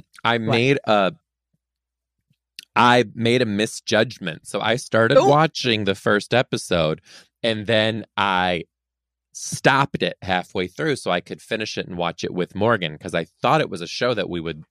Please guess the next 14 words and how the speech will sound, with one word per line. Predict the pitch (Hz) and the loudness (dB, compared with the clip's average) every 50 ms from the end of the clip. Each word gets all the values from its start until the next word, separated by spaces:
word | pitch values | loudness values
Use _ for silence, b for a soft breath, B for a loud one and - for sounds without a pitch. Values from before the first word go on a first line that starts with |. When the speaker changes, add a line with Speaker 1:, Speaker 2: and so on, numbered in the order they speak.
| _ - | _ -4
Speaker 1:
get | - 98 92 90 | 0 2 2 4
into | 87 87 90 - - 120 110 | 2 0 -2 -4 -4 -4 -2
and | 95 87 82 76 | -2 -4 -4 -6
love | 78 85 87 90 87 80 | -2 0 0 0 0 -2
watching | 95 85 85 85 85 - - - 87 82 78 | -2 -2 0 0 -2 -4 -6 -8 -6 -6 -6
together. | - - - 80 92 87 85 80 - 76 69 b b b b | -8 -10 -6 -2 -2 -2 -2 -2 -6 -12 -12 b b b b
Speaker 2:
Right. | 160 165 185 226 196 - _ _ _ _ _ _ _ _ - | 2 4 4 2 0 -6 _ _ _ _ _ _ _ _ -2
Speaker 1:
We | 104 127 | -2 -2
finished | 151 - - 127 123 135 151 - - | -2 0 -2 0 0 0 -2 0 -2
episode | 117 110 - 117 - - 110 98 87 | -2 -2 -2 -4 -2 0 0 0 0
one, | 85 87 90 95 104 113 | 0 0 0 0 0 -2
and | - 98 87 | -6 -8 -6
he's | 85 95 90 82 | -6 -8 -6 -2
like, | 92 87 87 | -2 -4 -4